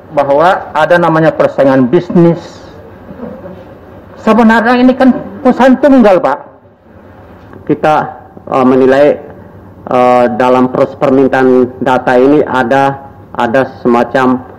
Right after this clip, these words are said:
Speaker 2: eh, ketidakpatuhan. Sehingga perlu juga kita minta penjelasan sebelum kita masuk ke materi, eh,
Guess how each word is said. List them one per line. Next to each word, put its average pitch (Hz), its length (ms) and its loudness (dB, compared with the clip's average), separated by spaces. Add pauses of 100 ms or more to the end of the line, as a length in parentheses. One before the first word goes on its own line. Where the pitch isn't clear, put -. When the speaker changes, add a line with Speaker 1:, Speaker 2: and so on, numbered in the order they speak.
(500)
Speaker 2:
eh, 113 540 0 (760)
ketidakpatuhan. 139 1080 -2 (840)
Sehingga 147 400 0
perlu 165 320 0
juga 165 640 -2
kita 147 240 -4
minta 143 320 0
penjelasan 131 880 0 (520)
sebelum 160 400 2
kita - 160 -2
masuk 147 400 0
ke 151 40 0
materi, 135 480 2 (680)
eh, 120 500 0